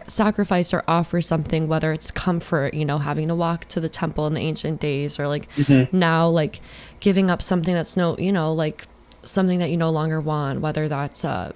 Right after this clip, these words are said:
Speaker 1: thought pattern or maybe, you know, like, for me, I'm always kind of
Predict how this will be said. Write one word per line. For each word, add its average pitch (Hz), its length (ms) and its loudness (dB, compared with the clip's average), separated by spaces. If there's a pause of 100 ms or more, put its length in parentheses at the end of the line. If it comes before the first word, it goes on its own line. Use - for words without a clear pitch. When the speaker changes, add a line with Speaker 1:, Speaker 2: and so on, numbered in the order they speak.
(100)
Speaker 1:
thought 247 320 -4
pattern 190 500 0
or 147 140 -2
maybe, 147 280 -2
you 143 200 -4
know, 143 220 -4
like, 135 200 -6
for 175 160 -4
me, 170 160 0
I'm 139 140 -2
always 147 280 0
kind 147 260 0
of 143 240 -6